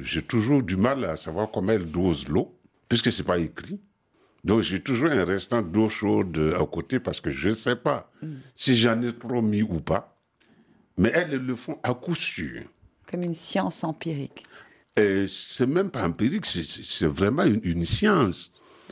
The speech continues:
Speaker 1: Et rien qu'à voir une farine, la couleur de la farine, elles savent quelle sorte de taux elles doivent faire.
Speaker 2: Hmm.
Speaker 1: C'est, c'est extraordinaire.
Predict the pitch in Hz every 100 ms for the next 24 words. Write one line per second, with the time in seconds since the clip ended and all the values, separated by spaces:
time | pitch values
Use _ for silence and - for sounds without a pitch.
0 | - _ _ - 104 - _ _ _ _
1 | _ - 110 131 214 247 151 113 113 156
2 | 151 160 214 220 - 110 107 120 117 98
3 | 98 - 123 143 156 104 95 - 113 117
4 | 139 127 92 104 - 131 131 123 - -
5 | 165 143 - 143 139 98 104 - 147 123
6 | 101 90 117 143 - 73 - - _ 180
7 | 82 80 78 131 _ _ _ - - -
8 | - - - - 143 117 80 53